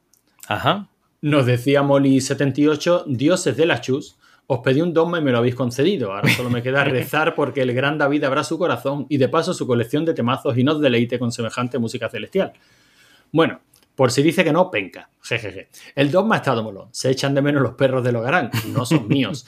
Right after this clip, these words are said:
Speaker 1: <laughs>
Speaker 2: Por cierto, mis suegros tienen un perro pequeñajo que tenía la simpática costumbre de correr tras los runners y morderle los cordones de la zapatilla.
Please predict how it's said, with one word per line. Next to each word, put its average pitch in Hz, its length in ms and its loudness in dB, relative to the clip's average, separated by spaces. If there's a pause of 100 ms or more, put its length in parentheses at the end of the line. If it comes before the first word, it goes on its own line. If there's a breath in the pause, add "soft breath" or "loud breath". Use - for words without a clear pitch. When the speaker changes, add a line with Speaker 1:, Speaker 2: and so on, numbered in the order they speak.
(120)
Speaker 1:
<laughs> - 140 -18
Speaker 2:
Por 127 180 2
cierto, 156 400 0
mis 123 180 -2
suegros 170 360 0
tienen 156 360 0
un 147 140 -2
perro 156 260 2
pequeñajo 139 580 0
que 190 120 0
tenía 127 260 -2
la 151 80 -2
simpática 147 560 0
costumbre 156 440 0
de 151 120 0
correr 131 360 -2
tras 131 200 0
los 117 160 0
runners 175 380 0
y 143 40 0
morderle 127 440 -2
los 131 140 0
cordones 117 360 -4
de 113 80 -2
la 113 80 -2
zapatilla. 131 500 -4